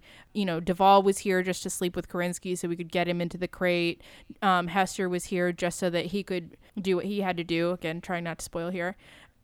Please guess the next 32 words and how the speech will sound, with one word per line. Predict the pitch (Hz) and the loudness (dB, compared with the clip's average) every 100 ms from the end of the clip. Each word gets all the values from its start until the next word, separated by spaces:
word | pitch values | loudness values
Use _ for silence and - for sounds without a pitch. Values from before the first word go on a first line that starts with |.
| _ | _
et | 220 214 | 0 4
cetera. | 254 214 196 | 6 8 6
Like, | 220 214 | 4 2
everybody | 220 240 226 190 | 0 2 2 2
had | 214 | 2
a | 190 | 2
part | - 269 | 4 2
to | 247 | 2
play. | - 175 175 185 - _ - | 0 2 2 -2 -12 _ -2
Hansen | 240 233 - 214 190 180 208 - _ _ _ _ _ _ _ - | 0 2 2 0 0 -2 -8 -18 _ _ _ _ _ _ _ -16
"Why | 220 190 202 202 196 | -8 4 6 8 8
are | 185 | 8
you | 185 185 185 | 6 2 0
here?" | 185 185 156 143 | 0 -2 -4 -4
And | 165 | 0
then | 190 196 | 0 2
Han-, | 220 202 208 | 0 -2 -4
Hansen | 214 208 196 | -4 -4 -4
just | 190 | -6
kinda | - 190 | -4 -2
gives | 185 185 | -2 -4
him | 180 | -4
this | 180 - | -4 -4
conspiratorial | 190 175 - 185 180 185 175 170 | -6 -6 -2 -2 0 0 0 2
look | 180 175 | 0 0
and's | 170 - | -6 -6
like, | 170 160 | -6 -4
"I've | 165 160 | -4 -6
said | - 170 170 | -4 -6 -6
too | 196 | -6
much | 202 196 | -4 -2
already." | 226 233 262 190 165 156 | -2 0 0 0 -4 -6